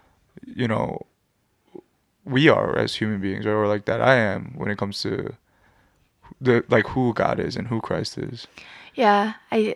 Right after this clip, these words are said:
Speaker 2: I think it's interesting you said footing, 'cause I was thinking about Peter and
Speaker 1: Yeah.
Speaker 2: in the midst of the storm in the water, when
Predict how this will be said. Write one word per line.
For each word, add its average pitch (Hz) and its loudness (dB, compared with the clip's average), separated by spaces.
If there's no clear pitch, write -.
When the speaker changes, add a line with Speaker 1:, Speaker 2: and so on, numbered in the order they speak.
Speaker 2:
I 226 0
think 226 0
it's 220 -2
interesting 220 -4
you 208 0
said 202 -2
footing, 220 2
'cause 202 -2
I 151 2
was 196 0
thinking 233 0
about 208 0
Peter 214 2
and 208 10
Speaker 1:
Yeah. 113 4
Speaker 2:
in 214 0
the 208 8
midst 202 2
of 208 0
the 202 -2
storm 196 2
in 202 -2
the 196 6
water, 196 6
when 190 0